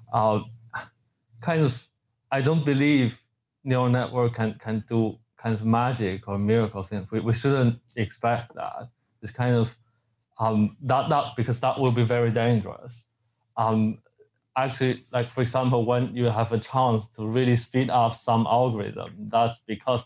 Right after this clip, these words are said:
the, there should be a reason behind it. There's some simplicity of, of this particular question itself. Again, the, the, the, the,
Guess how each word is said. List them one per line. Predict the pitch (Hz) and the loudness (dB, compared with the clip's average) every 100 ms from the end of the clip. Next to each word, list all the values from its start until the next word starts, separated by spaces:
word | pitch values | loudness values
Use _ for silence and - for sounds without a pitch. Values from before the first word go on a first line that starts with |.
| - | -6
the, | 101 - _ 233 - _ _ - | -6 -6 _ -20 -20 _ _ -2
there | 127 | -2
should | 120 131 120 | 0 -2 2
be | 113 | 2
a | |
reason | 110 123 113 104 | 4 4 4 2
behind | 95 90 104 92 - | -2 -2 -2 -2 -8
it. | - _ _ _ | -20 _ _ _
There's | 120 117 117 | -2 -2 0
some | 131 123 | 0 0
simplicity | 120 104 113 110 104 107 - 123 | 0 0 0 -4 -4 -8 -6 0
of, | 120 117 - | 0 0 -4
of | 127 113 - | -2 -2 -2
this | 107 - - | -6 -6 -12
particular | 107 113 101 104 98 | -10 -8 -4 -4 -4
question | - 104 98 98 92 | -4 -4 -4 -10 -10
itself. | - 95 95 _ _ - | -10 -12 -14 _ _ -10
Again, | 110 113 107 | -4 0 2
the, | 101 | 0
the, | 104 98 | 0 -4
the, | 92 101 | -4 -6
the, | 107 | -4